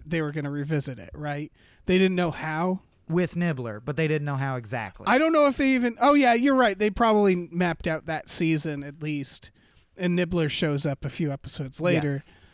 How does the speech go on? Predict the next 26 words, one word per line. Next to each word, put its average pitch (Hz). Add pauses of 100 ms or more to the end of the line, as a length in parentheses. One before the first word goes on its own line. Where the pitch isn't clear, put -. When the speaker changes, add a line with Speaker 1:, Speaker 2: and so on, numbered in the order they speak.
(220)
Speaker 1:
But 220
I, 247
I 233
figured 202
it's 170
even 165
more 151
broad 147
than 139
that, 151
that 147
they 143
were 139
just 143
like, 151
"We're, 247
we're 240
gonna 185
do 196
time 160
travel, 127
so -
let's 147
set 143
it 135
up 131